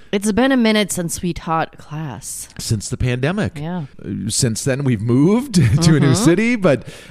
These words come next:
Speaker 2: uh, we always enjoyed that. We're happy to be back doing it. Um, it was a nearly sold out affair too, so that was encouraging.
Speaker 1: Mm-hmm.
Speaker 2: And, uh, everyone that we met was lovely.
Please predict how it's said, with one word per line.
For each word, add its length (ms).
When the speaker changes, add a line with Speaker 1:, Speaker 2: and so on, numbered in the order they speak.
Speaker 2:
uh, 460
we 200
always 280
enjoyed 440
that. 320
We're 220
happy 360
to 100
be 120
back 440
doing 300
it. 340
Um, 240
it 80
was 180
a 80
nearly 600
sold 380
out 240
affair 560
too, 460
so 280
that 160
was 140
encouraging. 640
Speaker 1:
Mm-hmm. 580
Speaker 2:
And, 400
uh, 460
everyone 400
that 120
we 100
met 280
was 200
lovely. 800